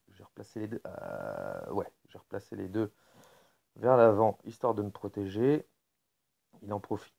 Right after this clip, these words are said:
il fait de même. Logique. Euh, je vais commencer à contre-attaquer.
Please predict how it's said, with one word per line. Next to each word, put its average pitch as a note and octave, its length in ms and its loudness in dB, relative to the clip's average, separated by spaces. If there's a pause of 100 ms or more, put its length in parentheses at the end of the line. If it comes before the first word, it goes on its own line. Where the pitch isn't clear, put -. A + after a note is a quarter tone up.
(140)
il G#2+ 80 -20
fait - 160 -8
de F#2+ 100 -6
même. F#2+ 300 -4 (1120)
Logique. E2+ 380 -20 (1040)
Euh, G#2 920 8
je F#2+ 180 -2
vais A2+ 320 0 (120)
commencer A#2+ 500 0
à G#2+ 80 4
contre-attaquer. G#2+ 840 -6